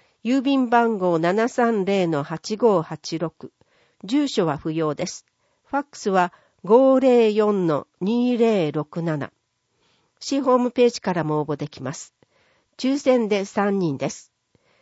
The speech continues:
当選者は市内在住の方で、発表は発送をもって返させていただきます。十二月下旬発送予定。個人情報は商品発送と読者層調査に利用します。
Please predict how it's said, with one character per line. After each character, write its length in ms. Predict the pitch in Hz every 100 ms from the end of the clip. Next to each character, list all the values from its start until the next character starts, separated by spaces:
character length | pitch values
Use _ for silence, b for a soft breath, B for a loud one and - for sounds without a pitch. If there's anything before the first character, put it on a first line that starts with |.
| _ _
当 180 | 269 277
選 260 | 285 285
者 180 | 277 214
は 160 | 151 139
市 160 | - 262
内 220 | 254 208
在 220 | 196 190
住 160 | 180 185
の 100 | 185
方 300 | 190 185 180
で、 180 | 170 - b b
発 220 | b 180 _ -
表 80 | 247
は 220 | 254 233
発 220 | 214 202
送 160 | - 262
を 60 |
も 120 | 254
っ 60 | 269
て 300 | _ 156 139
返 220 | - 185 208
さ 160 | 214
せ 140 | 202 196
て 100 | 180
い 80 |
た 120 | 175 170
だ 120 | 165
き 140 | -
ま 120 | 147
す。 220 | 165 - _ _ _ _ _ _ _ -
十 220 | 175 269
二 120 | 277
月 260 | 262 262 233
下 160 | 226 220
旬 200 | 214 214
発 240 | 202 196
送 200 | - 175
予 160 | 165 160
定。 240 | 147 - _ _ _ _ _ _ _ _ _ _
個 140 | - 220
人 220 | 302 302
情 200 | 285 294
報 220 | - 185
は 200 | 170 165 b b
商 280 | - 277 277
品 220 | 254 208
発 260 | 180 196 196
送 260 | - 208 196
と 320 | - 180 - -
読 260 | 170 196
者 220 | - 262 262
層 240 | 240 240
調 260 | - 247 233
査 200 | 247 220
に 180 | 160
利 140 | 110 156
用 200 | 147 139
し 220 | - 143
ま 120 | 120
す。 220 | 143 -